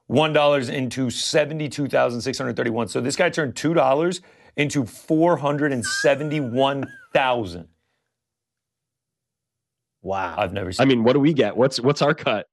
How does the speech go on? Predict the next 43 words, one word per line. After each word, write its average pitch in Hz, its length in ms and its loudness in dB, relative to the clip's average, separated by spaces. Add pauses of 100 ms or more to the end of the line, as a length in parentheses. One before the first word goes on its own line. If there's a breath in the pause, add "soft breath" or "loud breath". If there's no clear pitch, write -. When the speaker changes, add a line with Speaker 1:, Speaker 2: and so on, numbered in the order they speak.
Speaker 1:
I've 98 120 -6
never 107 200 -2
Speaker 3:
<laughs> - 60 -4
That's 143 180 2
Speaker 1:
seen 147 120 2
Speaker 3:
what, 117 80 -4
that's 127 180 2
what 131 80 2
I 131 80 4
wanna 101 240 2
know. 90 220 -4 (2250)
Wow. 147 260 4
Congrats! 127 400 2
To, 135 140 2
I 123 80 2
mean, 95 340 0 (140)
Speaker 2:
Congrats 165 340 0
to - 60 0
Speaker 3:
if - 60 2
that's 135 160 2
Speaker 2:
that 175 100 4
Speaker 3:
a 165 40 4
real 175 100 4
Speaker 2:
guy. 156 60 6
Speaker 3:
ticket, 156 180 0
Speaker 2:
That's 175 160 2
like 160 180 2
Speaker 3:
if - 60 -16
that's 135 200 0
a - 20 4
Speaker 2:
Bizarro 127 300 4
Speaker 3:
real 156 140 6
Speaker 2:
Jed. 127 220 2
Speaker 3:
ticket, 98 240 -4 (800)
congratulations. 104 1040 0
If 98 160 0
that 113 180 6
is 131 120 4
a 120 60 4
real 120 220 6
ticket, 87 360 -2 (120)
Speaker 2:
Wow. - 60 -12
Speaker 3:
congratulations. 95 1300 2